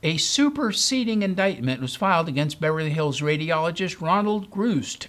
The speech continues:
M D, by federal prosecutors earlier this month. His prosecution is part of the aftermath of Operation Backlash.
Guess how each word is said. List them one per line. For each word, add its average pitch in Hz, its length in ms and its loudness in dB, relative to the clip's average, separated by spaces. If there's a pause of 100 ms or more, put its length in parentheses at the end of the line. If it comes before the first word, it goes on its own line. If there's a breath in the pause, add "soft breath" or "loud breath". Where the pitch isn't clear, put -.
M 165 240 0
D, 127 400 0
by 151 240 0
federal 190 400 0
prosecutors 151 1120 -4
earlier 170 460 2
this 156 240 -6
month. 170 400 -4 (760 loud breath)
His 135 200 -2
prosecution 120 760 -4
is 190 140 -2
part 170 540 2 (160)
of 165 180 -2
the 196 160 -2
aftermath 160 760 -2
of 175 120 -2
Operation 202 640 0
Backlash. 190 760 -4